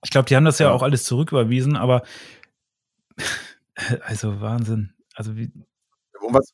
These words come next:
Speaker 2: was ich auch witzig fand, ich hab, ähm, ich guck manchmal Arte Journal. Find ich sehr gute, ähm, Fernseh-, also sehr gute Nachrichtensendung, weil da immer mal so Themen kommen, also häufig so Fokus auch auf Afrika und sowas,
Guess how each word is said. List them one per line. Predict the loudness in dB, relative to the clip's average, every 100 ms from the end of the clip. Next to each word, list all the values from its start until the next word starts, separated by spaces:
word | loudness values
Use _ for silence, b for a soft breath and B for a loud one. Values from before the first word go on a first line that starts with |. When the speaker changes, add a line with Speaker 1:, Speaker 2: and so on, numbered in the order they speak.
| _
Speaker 2:
was | -8 2
ich | 2
auch | 2
witzig | -4 -6
fand, | -6 -6
ich | -6
hab, | -8 -10 -8
ähm, | -6 -6 -8 -12 -18 _ _ -20
ich | -18 -8
guck | -4
manchmal | -4 -2 -2
Arte | -2 -6
Journal. | -8 -6 -6 -8
Find | -10 -18 -16
ich | -14
sehr | 0 4 4
gute, | 2 -4 -2 -2 -4 -10
ähm, | -12 -6
Fernseh-, | -2 -2 0 -2 -4 -8 -12
also | -6
sehr | -6 -6
gute | -4
Nachrichtensendung, | -2 0 -2 -4 -2 0 -2 -4 b b _
weil | 2
da | 4
immer | 4 2
mal | -2
so | -4
Themen | -2 -2 -2
kommen, | -6 -4 -2 -4 -8 -16 _ _ -12
also | -8 -4
häufig | -4 -6 -10
so | -8 -4
Fokus | -4 -4 -8
auch | -8
auf | -4 0
Afrika | 0 -2 -4 -4
und | -2
sowas, | 0 0 -2